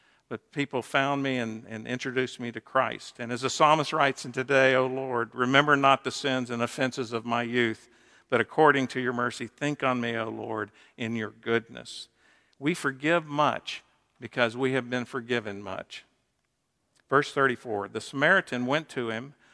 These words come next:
bound up his wounds, pouring on oil and wine. Then he set him on his own animal, brought him to an inn, and took care of him. We get to know our neighbor when we see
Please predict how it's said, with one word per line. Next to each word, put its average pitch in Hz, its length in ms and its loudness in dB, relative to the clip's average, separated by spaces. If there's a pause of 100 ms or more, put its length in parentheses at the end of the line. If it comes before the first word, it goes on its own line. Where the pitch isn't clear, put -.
(160)
bound 143 460 2
up 180 200 -2
his 151 200 -4
wounds, 117 560 -6 (240)
pouring 151 400 0
on 131 240 0
oil 120 480 -4
and 120 200 -10
wine. 123 480 -6 (960)
Then 135 120 4
he 135 80 4
set 151 320 -2
him 143 180 0
on 127 160 4
his 123 180 -2
own 175 300 0
animal, 110 580 -8 (840)
brought 131 320 6
him 170 120 -2
to 175 180 -6
an 156 100 -4
inn, 120 480 -4
and 117 100 -14
took - 220 -14
care 202 320 -16
of 113 160 -14
him. 58 280 -16 (1700)
We 147 100 -4
get 165 260 -6
to 151 100 -8
know 151 380 2
our 156 120 4
neighbor 120 600 -2 (760)
when 127 220 -2
we 123 120 -4
see 160 500 -6